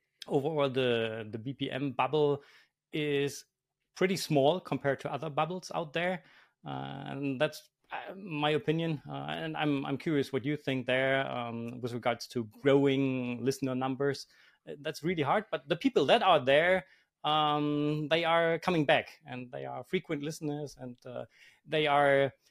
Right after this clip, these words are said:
talking to me as well, providing feedback, comment-, commenting on LinkedIn. And that's super cool to have this personal interaction with your listeners out there, even if we're not talking about thousands of people, uh, but a small group,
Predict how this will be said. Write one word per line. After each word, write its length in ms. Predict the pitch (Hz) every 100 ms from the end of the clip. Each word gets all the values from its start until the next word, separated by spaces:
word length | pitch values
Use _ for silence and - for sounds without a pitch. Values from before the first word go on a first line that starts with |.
| _ -
talking 720 | 202 196 175 170 165 156 131 _ -
to 100 | 175
me 180 | 180
as 140 | 170 170
well, 320 | 170 165 165
providing 400 | 165 160 156 147
feedback, 500 | - 165 165 160 151
comment-, 380 | 156 147 156 160
commenting 560 | - 151 151 - 147 147
on 160 | 143 143
LinkedIn. 560 | 147 - 135 135 131
And 120 | 120
that's 240 | 135 170 -
super 600 | - - - - 190 170
cool 440 | - 160 160 156 151 _ _
to 100 | 135
have 140 | 135 131
this 140 | 135 -
personal 420 | - 170 156 160
interaction 560 | 160 147 147 - 139 127
with 120 | 127
your 120 | 131
listeners 380 | 135 135 123 117
out 240 | 123 113
there, 300 | 123 123 117 _ _ _ 160
even 240 | 151 151
if 140 | 139
we're 100 | 147
not 160 | 135 139
talking 300 | 151 139 139
about 280 | 120 123 -
thousands 500 | - 180 156 113 120
of 160 | 110 -
people, 340 | 123 139 139 _ _ _ _
uh, 200 | 131 123 131 139
but 140 | 208
a 500 | 202 180 175 170 175 -
small 640 | - - 214 220 220 196
group, 280 | 160 190